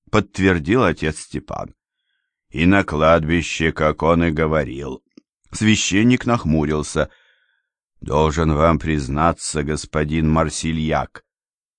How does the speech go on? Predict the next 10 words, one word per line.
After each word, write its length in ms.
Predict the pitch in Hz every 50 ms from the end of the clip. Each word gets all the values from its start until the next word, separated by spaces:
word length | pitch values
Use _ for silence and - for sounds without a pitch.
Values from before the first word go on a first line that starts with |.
| _ _ _ - 107
после 320 | 110 110 - - 107 110
небольшой 540 | 113 110 98 101 107 107 104 - 95 90 87
заминки 760 | 82 95 95 95 95 95 92 87 82 - 87 87 80 - _ _ _ -
продолжал 640 | 87 87 92 85 87 87 82 78 85 87 85 82
он, 280 | 82 82 80 85 87 _ _ _ _ _ _ _ _ _ _ _ _ _ _ _
«что 340 | - - - - - 76 80 80
обыкновенно 920 | 76 82 87 - - 85 85 85 82 78 87 101 101 101 98 95 92 85
посещения 880 | - 87 82 - 80 78 - - - - 80 92 95 92 87 87 85 82
Ильи 260 | 80 87 92 87 82
Ефимовича 680 | 78 - - 73 85 87 82 - - 87 87 85 _